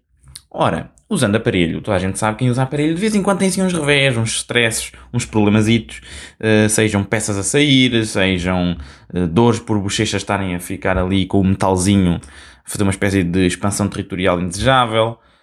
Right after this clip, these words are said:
ora, seja, sei lá, quando uma pessoa troca de, de, de arco, sobe o arco, aquilo dói mais um bocado, dores de dentes, pá, tem assim essas brincadeiras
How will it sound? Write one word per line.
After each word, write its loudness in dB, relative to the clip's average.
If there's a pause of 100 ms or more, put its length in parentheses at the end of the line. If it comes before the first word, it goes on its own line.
(180)
ora, 2
seja, 2
sei -4
lá, -4 (480)
quando -10
uma -6
pessoa -2
troca 0
de, -2
de, -4
de 0
arco, -2
sobe -2
o -4
arco, -2
aquilo -8
dói 0
mais -8
um -8
bocado, -2
dores -4
de -10
dentes, 0
pá, -4
tem -8
assim -8
essas -2
brincadeiras 0